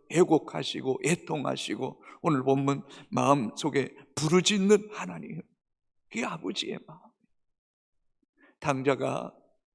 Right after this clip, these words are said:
아버지의 품을 떠났지만, 자발적으로 떠났지만, 그러나 끊임없이 돌아오기를 기다리고, 돌아왔을 때 그토록 기뻐하는 것이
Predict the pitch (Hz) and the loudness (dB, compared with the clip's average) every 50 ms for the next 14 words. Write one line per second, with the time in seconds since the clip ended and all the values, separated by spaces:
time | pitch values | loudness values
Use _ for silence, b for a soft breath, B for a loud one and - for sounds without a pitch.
0 | _ - 131 123 131 151 139 135 143 135 135 135 151 147 139 - 147 - - 160 | _ -12 -6 0 2 2 2 2 2 0 0 -2 -6 -8 -8 -8 -8 -8 -6 -4
1 | 160 160 175 - - - - - - _ _ _ _ _ _ _ _ - - - | -4 -4 -6 -8 -14 -14 -14 -16 -16 _ _ _ _ _ _ _ _ -12 -10 -4
2 | 170 214 220 214 - - 208 - - 175 170 - 185 180 160 180 - - - - | 0 0 0 2 2 0 0 0 -2 -2 -4 -6 -8 -10 -10 -10 -12 -16 -20 -20
3 | - - - _ _ _ _ b b b b b b - 190 156 160 - - 269 | -20 -20 -20 _ _ _ _ b b b b b b -2 0 0 0 0 -2 -2
4 | 262 254 254 226 - - 180 - - 165 - 165 170 180 165 165 165 151 143 - | 0 0 0 -2 -2 -4 -6 -2 0 0 4 6 6 6 6 4 4 2 2 0
5 | - - - 101 110 98 - 73 73 - - - - - - 196 175 165 - - | -4 -4 -2 -2 -2 -2 -4 -6 -8 -10 -8 -4 0 4 4 4 4 2 0 -4
6 | - - - - - - - _ - - - - 277 - - - - 262 - - | -6 -6 -6 -6 -8 -12 -12 _ -12 0 2 2 2 2 0 -6 -10 -10 -10 -10
7 | - - - - - - - - - - - - - - | -6 -4 -4 -4 -4 -8 -10 -10 -10 -10 -10 -10 -12 -14